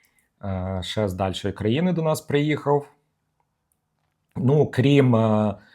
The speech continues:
е, цукру, підсолоджувачу, ароматизаторів, стабілізаторів, барвників, е, там є аж п'ять відсотків мангового пюре.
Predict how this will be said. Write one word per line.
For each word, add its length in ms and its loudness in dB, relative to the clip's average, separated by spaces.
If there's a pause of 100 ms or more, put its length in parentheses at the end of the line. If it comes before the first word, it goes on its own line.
(260)
е, 380 -2
цукру, 460 0
підсолоджувачу, 1040 2
ароматизаторів, 760 2
стабілізаторів, 800 -2
барвників, 680 -4 (440)
е, 200 0
там 320 4
є 380 2
аж 420 2
п'ять 440 -2
відсотків 760 0
мангового 680 0
пюре. 460 0